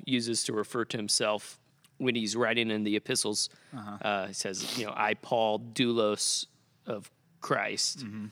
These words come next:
Speaker 1: Uh, I think it's, like, doulos Christou. I don't know. I wasn't good enough. I was gonna get, like, s-, like, and it,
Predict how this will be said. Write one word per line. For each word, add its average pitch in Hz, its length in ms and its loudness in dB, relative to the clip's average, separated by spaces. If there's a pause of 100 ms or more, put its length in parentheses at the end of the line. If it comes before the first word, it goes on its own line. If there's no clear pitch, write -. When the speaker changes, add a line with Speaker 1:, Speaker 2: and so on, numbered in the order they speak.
(220)
Speaker 1:
Uh, 104 80 -2 (100)
I 101 60 -4
think 113 160 -4
it's, 98 80 -6
like, 98 120 -6 (140)
doulos 117 420 2
Christou. 131 760 0
I 120 100 6
don't 117 120 2
know. 120 80 4
I 117 160 4
wasn't 135 280 4
good 131 140 4
enough. 131 240 4
I 131 100 4
was 147 160 6
gonna 139 160 4
get, 120 320 4
like, 113 340 -2 (260)
s-, - 200 4 (220)
like, 104 240 -2 (480)
and 139 140 4
it, 113 140 -6